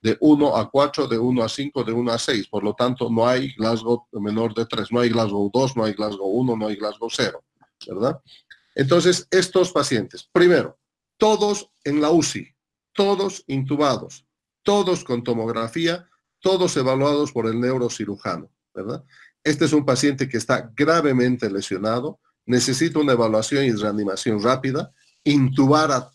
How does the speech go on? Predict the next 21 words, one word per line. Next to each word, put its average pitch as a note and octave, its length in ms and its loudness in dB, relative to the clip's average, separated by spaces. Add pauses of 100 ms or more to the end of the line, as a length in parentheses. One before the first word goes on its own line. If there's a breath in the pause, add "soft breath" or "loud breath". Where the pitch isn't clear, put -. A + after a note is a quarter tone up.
todos G3 340 0
los A#2+ 180 -2
pacientes, A#2+ 760 -4
¿verdad? B2 400 -6
Asegurar G#2+ 500 -2
la A2 140 0
vía A2+ 220 0
aérea, C3 300 0 (380 soft breath)
un D#3 180 2
examen D3 420 2
neurológico B2 680 -2
rápido D#3+ 580 -2 (380 loud breath)
y C3 140 2
una C#3 480 2
tomografía A2+ 680 0
urgente D#3 800 -2 (340)
para B2 300 0
identificar C#3 760 0
las A2 160 -2
lesiones A#2+ 480 0
asociadas, C3+ 680 -4